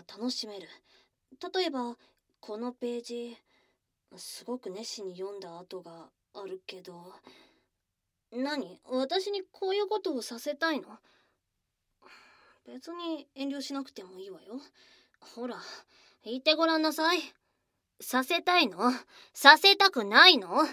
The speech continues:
うん、ほんと変態なんだから。でもわかった。いいわよ。ちょっと、何よ、その顔。私があんたの望みを叶えてあげることが、そんな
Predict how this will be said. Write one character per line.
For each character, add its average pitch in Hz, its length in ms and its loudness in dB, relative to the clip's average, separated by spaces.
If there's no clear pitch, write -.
う - 40 -6
ん、 247 40 -6
ほ 320 80 -14
ん 508 80 -10
と 571 120 -4
変 320 220 -4
態 262 160 -4
な 226 120 -8
ん 196 40 -14
だ - 60 -18
か - 160 -20
ら。 - 80 -18
で 359 180 8
も 277 200 -2
わ 262 160 4
か 349 160 6
っ 370 120 4
た。 269 200 0
い 240 200 2
い 240 40 2
わ 170 140 -6
よ。 - 120 -12
ち - 100 -10
ょ 269 60 2
っ 294 80 -4
と、 - 120 -14
何 381 420 2
よ、 214 120 0
そ 202 200 -2
の 254 140 2
顔。 254 480 4
私 415 520 8
が 403 100 4
あ 285 160 6
ん 294 60 0
た 277 100 4
の 202 120 -4
望 214 340 6
み 311 80 4
を 302 80 2
叶 302 320 10
え 370 60 10
て 214 100 2
あ 196 120 4
げ 277 140 8
る 311 80 6
こ 285 140 2
と 339 120 8
が、 330 280 2
そ - 180 -14
ん 370 40 -6
な 480 60 2